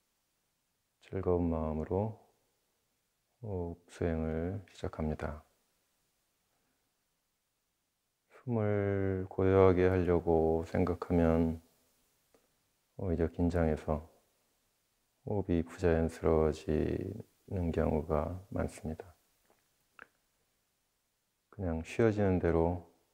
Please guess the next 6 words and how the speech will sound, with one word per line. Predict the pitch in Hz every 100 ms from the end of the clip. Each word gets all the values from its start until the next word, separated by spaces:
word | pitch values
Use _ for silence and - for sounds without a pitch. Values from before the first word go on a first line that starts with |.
| _ _ _ _ _ _ _ _ _ _
두고 | - 87 78 78 92 - _ _ _ _ _ _ _ _ _ _ _ _ _ _ _ _ _ _
펴-, | - - _ _ _
편안하게 | 92 92 87 85 90 87 80 80 - _ _ _ _ _
들숨과 | - 92 - 90 87
날숨을 | 78 76 - 85 80 87
지켜봅니다. | - - 85 82 78 78 82